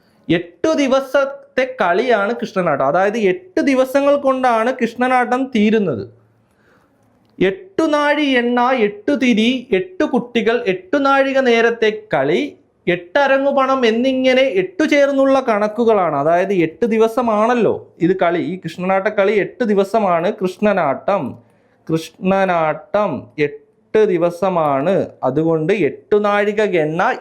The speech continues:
എട്ടു തിരി കുട്ടി, എട്ടു തിരി, എട്ടു കുട്ടികൾ, എട്ടു നാഴിക നേരത്തെ കളികൾ, എട്ടരങ്ങു പണം എന്നിങ്ങനെ ചേർന്നുള്ള കണക്കുകളാണ്.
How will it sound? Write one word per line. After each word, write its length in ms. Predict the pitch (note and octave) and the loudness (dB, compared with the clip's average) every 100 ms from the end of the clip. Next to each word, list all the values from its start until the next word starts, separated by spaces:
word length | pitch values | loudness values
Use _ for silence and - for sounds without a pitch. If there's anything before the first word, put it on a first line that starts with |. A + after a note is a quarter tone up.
| D3+ | -2
എട്ടു 300 | D3 - G3+ | -2 0 0
തിരി 360 | G3 G3+ G#3 - _ _ _ _ _ _ E3 | 0 -2 -4 -10 _ _ _ _ _ _ -2
കുട്ടി, 440 | E3 - - G3 | -2 -4 -2 0
എട്ടു 260 | E3 D#3+ A3+ | -2 -2 -2
തിരി, 360 | G#3 G3+ A3+ F#3+ | 0 0 0 0
എട്ടു 260 | - - | -2 -4
കുട്ടികൾ, 540 | G#3+ F#3 - G3 A3+ A#3 | -2 -4 -2 0 0 0
എട്ടു 300 | E3 D#3+ G3+ | -4 -2 -2
നാഴിക 400 | G3+ G3 G3 G3+ | 0 0 2 0
നേരത്തെ 560 | G3+ G3 G3 F#3+ G3+ F#3 | 2 2 0 0 -4 0
കളികൾ, 360 | D3+ D3+ F3 A#3 D#3+ | 0 0 0 -2 -2
എട്ടരങ്ങു 600 | D3 - F#3+ F3+ F#3 G3+ | -4 -2 0 0 0 0
പണം 280 | F#3 A3 F3+ | 0 -2 -2
എന്നിങ്ങനെ 500 | D#3+ F3 F#3 F#3+ G3 | -2 0 0 2 0
ചേർന്നുള്ള 540 | F3+ F3 F3 F3 F3+ | 0 0 0 0 0
കണക്കുകളാണ്. 680 | G#3+ E3+ D#3+ F#3 E3+ D3+ C#3 | 0 -2 -2 0 2 0 -2